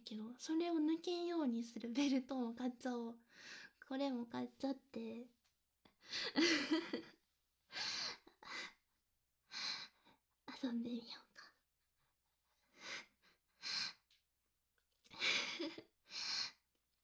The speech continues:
それと、柔らかそうなこの耳栓も買っとこう。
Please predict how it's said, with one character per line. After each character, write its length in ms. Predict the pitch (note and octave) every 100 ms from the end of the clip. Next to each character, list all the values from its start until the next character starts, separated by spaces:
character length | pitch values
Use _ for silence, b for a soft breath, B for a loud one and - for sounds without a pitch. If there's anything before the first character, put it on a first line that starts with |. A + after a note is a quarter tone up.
| _ _ _ _ _ _ _ _ -
そ 160 | - C#4 C4 C4+
れ 240 | B3+ B3+ -
と、 80 | E4+ F#4 F#4 D#4+ C4 - - _ _ _ _ _ _ _ _ _ _
柔 60 | C4 C#4 C#4 D4
ら 140 | D4
か 200 | D4+ E4+
そ 120 | F4+
う 100 | F4 A#3+
な 180 | B3 -
こ 80 | B3
の 160 | B3
耳 360 | B3+ C#4+ D#4+ D#4
栓 360 | - D4+ D4
も 120 | C4+ A#3+
買 160 | B3+
っ 20 | -
と 100 | C4+
こ 160 | -
う。 40 | -